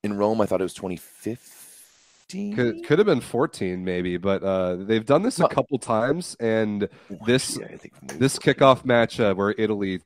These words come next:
Speaker 2: like, convincingly three-donged Romania in Verona in front of nine thousand fans, that, this scene was incredible. This looks so cool. And, like, this, this
Speaker 1: Beautiful.
Speaker 2: photo, which is amazing, doesn't really even do it justice. Go and look at, like, the,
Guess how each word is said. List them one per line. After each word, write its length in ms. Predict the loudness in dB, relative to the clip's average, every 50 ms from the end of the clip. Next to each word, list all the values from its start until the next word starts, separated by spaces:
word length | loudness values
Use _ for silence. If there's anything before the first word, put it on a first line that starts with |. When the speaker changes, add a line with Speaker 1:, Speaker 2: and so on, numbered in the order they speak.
| _ _ -10
Speaker 2:
like, 200 | -6 -6 -6 -6
convincingly 520 | -6 -8 -6 -6 -6 -6 -6 -6 -6 -6 -6
three-donged 520 | -8 -8 -8 -6 -2 -2 -2 -2 -2 -4
Romania 720 | -4 -4 -4 -2 -4 -4 -2 -2 -2 -2 -2 -2 -4 -4
in 220 | -4 -4 -6 -6 -4
Verona 380 | -2 0 2 2 2 0 -2
in 80 | -4 -6
front 200 | -4 -4 -2 -2
of 60 | 0
nine 240 | 0 0 -2 -2 -2
thousand 380 | -2 -2 -2 -2 -4 -6 -12
fans, 320 | -6 -4 -4 -4 -4 -6 _ _ -20 -20 -20 _ 2
that, 220 | 4 6 6 6 6
this 160 | 2 2 2
scene 340 | 0 0 0 2 2 2 0
was 160 | -2 -6 -6
incredible. 680 | -10 -14 -12 -8 -8 -6 -6 -6 -10 _ -14 -20 -20 _ _ _ _ _ _ -2
This 200 | -2 0 0 2
looks 200 | 0 0 0 -2
so 600 | -6 -6 -6 -6 -6 2 4 4 4 4 2 0
cool. 360 | -2 -6 -10 -10 -10 -10 -8 -6
And, 80 | -2
like, 140 | -2 -2 2
this, 140 | 2 2 2
this 220 | 4 2 2 2 2
Speaker 1:
Beautiful. 80 | 2
Speaker 2:
photo, 400 | 4 4 4 6 4 2 2 0 -2 _ _ _ -2
which 180 | -2 -2 -2 -2
is 100 | -8 -6
amazing, 380 | -2 0 0 0 0 -2 -4 0
doesn't 260 | 2 2 2 2 0
really 300 | 0 2 2 2 2 0
even 180 | -4 -4 -4 -4
do 140 | -4 -4
it 80 | -4 -4
justice. 400 | -2 -4 -4 -4 -4 -10 -12 -4
Go 160 | 0 2 2 4
and 80 | 2
look 160 | 2 0 0
at, 60 | 0 0
like, 200 | 0 -2 -2 -2
the, 240 | -2 -2 -2 -2